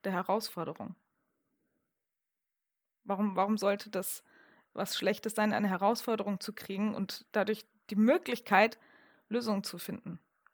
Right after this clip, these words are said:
Ähm, das finde ich tatsächlich ein Privileg. Ich bin auch ansonsten sehr, sehr privilegiert. Also ich bin, ähm, sehr, sehr behütet aufgewachsen. Ich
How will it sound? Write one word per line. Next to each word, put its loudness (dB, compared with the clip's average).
Ähm, 0
das 0
finde 0
ich -6
tatsächlich -2
ein -8
Privileg. -6
Ich -18
bin 2
auch 2
ansonsten 0
sehr, 0
sehr 0
privilegiert. -6
Also -4
ich -10
bin, -4
ähm, -6
sehr, -2
sehr 0
behütet -4
aufgewachsen. 0
Ich -8